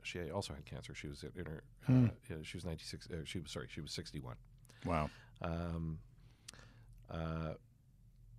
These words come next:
Speaker 1: Barry Colin Keefe, who was a, uh, an English dramatist and screenwriter. He was best known for writing the film The Long Good Friday. Um, uh, Phil McKeon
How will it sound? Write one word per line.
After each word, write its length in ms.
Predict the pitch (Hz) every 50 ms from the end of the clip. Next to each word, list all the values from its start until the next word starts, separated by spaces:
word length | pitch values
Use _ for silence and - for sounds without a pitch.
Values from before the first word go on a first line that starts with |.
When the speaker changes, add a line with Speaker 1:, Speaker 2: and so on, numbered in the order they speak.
| - - - - - - - - - - - - - - - -
Speaker 1:
Barry 200 | - 107 110 113
Colin 400 | 113 - - 113 107 110 104 101 101
Keefe, 460 | - - - 160 196 - - - - -
who 100 | 107 92
was 400 | 87 92 87 87 85 - - - -
a, 380 | 95 92 90 87 90 90 87 87
uh, 240 | 87 87 85 85 82 - 95
an 80 | 92
English 320 | 87 98 101 101 95 - -
dramatist 560 | 101 101 107 110 117 117 127 131 123 - -
and 160 | 92 87 - -
screenwriter. 480 | - 110 113 120 117 120 131 143 156
He 60 | 143
was 140 | 98 85 -
best 240 | - 95 85 - -
known 240 | 87 85 85 82 82
for 400 | - - 90 82 85 82 82 85 -
writing 320 | - 87 85 85 85 85 85
the 60 | 80
film 300 | - - 92 87 87 87
The 80 | 85 87
Long 180 | 90 87 92 92
Good 100 | 92 -
Friday. 240 | - 131 120 - - - - - - - - - - - - - - - - - - - - - - - - - - - - - 92
Um, 580 | 90 90 90 90 90 90 87 90 90 87 90 - - - - - - - - - - - - - - - - - - - -
uh, 140 | 107 107
Phil 240 | - - 156 160 165
McKeon 420 | 165 156 - - 175 147 76 64